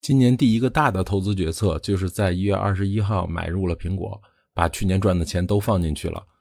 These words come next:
从很久以前就开始或多或少的关心苹果，但就是没有认真分析过，大概是因为自己老是满仓的缘故。一月二十一号，由于股权到期日释放了不少资金出来，在压力下突然就想明白了。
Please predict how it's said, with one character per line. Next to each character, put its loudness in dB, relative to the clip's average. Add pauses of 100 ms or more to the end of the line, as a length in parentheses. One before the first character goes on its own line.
(400)
从 0
很 2
久 0
以 -2
前 -2
就 -6
开 -2
始 -10
或 -4
多 -4
或 -4
少 -8
的 -10
关 -2
心 -2
苹 -6
果， -10 (460)
但 2
就 0
是 -2
没 0
有 2
认 0
真 0
分 -2
析 -8
过， -10 (200)
大 0
概 0
是 -4
因 0
为 -2
自 -6
己 -2
老 -4
是 -6
满 -2
仓 -4
的 -2
缘 -6
故。 -10 (640)
一 -2
月 4
二 4
十 -4
一 -2
号， -2
由 0
于 2
股 -8
权 -4
到 -2
期 -4
日 -4 (140)
释 -8
放 0
了 0
不 -4
少 -4
资 -6
金 -2
出 -6
来， -8 (380)
在 0
压 0
力 0
下 -4
突 0
然 2
就 2
想 -6
明 -8
白 -2
了。 -8